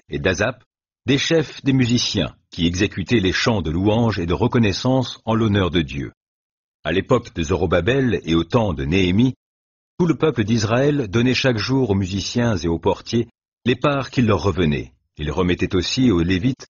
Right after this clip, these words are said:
les redevances sacrées, ceux-ci donnaient aux descendants d'Aaron la part qui leur revenait. Néhémie treize. À cette époque, au cours d'une lecture du livre de Moïse en présence du peuple, on y trouva écrit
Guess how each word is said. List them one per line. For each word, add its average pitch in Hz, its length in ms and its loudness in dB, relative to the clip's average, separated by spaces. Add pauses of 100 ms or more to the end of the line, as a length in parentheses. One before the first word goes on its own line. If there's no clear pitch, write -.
(300)
les 113 100 2
redevances 117 680 0
sacrées, 95 520 -2 (180)
ceux-ci 139 440 0
donnaient 127 360 0
aux 107 40 0
descendants 101 520 0
d'Aaron 95 540 -2 (160)
la 98 100 0
part 87 320 -2
qui - 120 -6
leur 87 180 2
revenait. 71 420 -4 (840)
Néhémie 131 600 0
treize. 60 580 -4 (400)
À 87 80 -2
cette 90 180 -2
époque, 147 500 -2
au 90 120 -2
cours 139 340 2
d'une 82 180 -2
lecture 101 440 2
du 73 140 -6
livre 90 320 0
de 71 100 -6
Moïse 107 480 2
en 76 100 -8
présence 87 440 -2
du 78 160 -6
peuple, 117 360 -2 (520)
on 113 120 4
y 139 80 4
trouva 151 340 0
écrit 127 420 -2